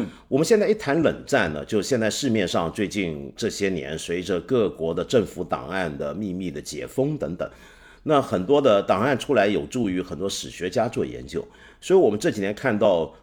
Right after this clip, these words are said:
Speaker 1: 中文市场上也出版和翻译引进了不少对于冷战史的研究。但是我知道您是一个政治学者，就一般而言，一个研究政治学的、研究国际关系的学者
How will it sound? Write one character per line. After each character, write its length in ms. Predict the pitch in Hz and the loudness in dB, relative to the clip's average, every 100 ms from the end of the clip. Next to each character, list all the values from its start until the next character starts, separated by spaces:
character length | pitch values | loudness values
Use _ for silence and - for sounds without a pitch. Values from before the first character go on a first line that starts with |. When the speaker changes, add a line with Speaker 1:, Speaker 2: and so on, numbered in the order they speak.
| _ | _
Speaker 1:
中 180 | 156 214 | 4 6
文 160 | 120 | 6
市 200 | 120 147 | 4 -2
场 180 | 101 67 | -4 -4
上 240 | 117 90 | -4 -4
也 180 | 76 73 | -4 -6
出 200 | - - | -6 -4
版 220 | 147 82 64 | 0 0 -2
和 160 | 90 | -6
翻 340 | 110 175 196 208 | 0 2 2 2
译 60 | |
引 340 | 143 85 73 65 | -2 -2 -6 -6
进 240 | 156 101 | -4 -2
了 60 | 87 | -2
不 120 | 123 | -6
少 280 | - - - - | -6 -8 -10 -14
对 140 | - 131 | 2 4
于 140 | 113 | 4
冷 200 | 107 62 | 0 0
战 180 | 95 117 | 0 -2
史 240 | - - | -2 -8
的 120 | - 67 | -10 -14
研 260 | 64 60 | -12 -12
究。 180 | 80 101 - - - - _ | -6 -6 -6 -20 -20 -20 _
但 200 | 226 214 | 2 4
是 260 | 214 202 - | 4 4 4
我 120 | 120 | 0
知 100 | 175 | 4
道 100 | 190 | 4
您 140 | 127 | 4
是 160 | 156 185 | 2 0
一 60 | |
个 80 | 147 | 0
政 260 | - 262 120 | 2 2 2
治 140 | 90 | -2
学 280 | 69 - 65 | -8 -8 -8
者， 220 | - - - - - | -8 -8 -10 -20 -20
就 100 | - | -2
一 160 | 240 240 | 2 2
般 240 | - 247 | 4 4
而 160 | 233 127 | 6 4
言， 240 | 123 120 | 6 2
一 60 | 135 | 4
个 140 | 127 | 2
研 200 | 110 98 | 4 2
究 160 | 156 175 | 2 0
政 300 | - 233 135 | 4 4 4
治 160 | 123 98 | 0 -4
学 300 | - 67 67 | -4 -8 -6
的、 240 | 65 - | -8 -8
研 160 | - 107 | -2 0
究 140 | 127 | 0
国 220 | 147 - 160 | -2 0 0
际 180 | 233 | 0
关 260 | 170 202 233 | 2 4 4
系 160 | 226 80 | 2 -6
的 80 | |
学 240 | - 73 73 | -6 -6 -6
者 240 | 76 - | -6 -8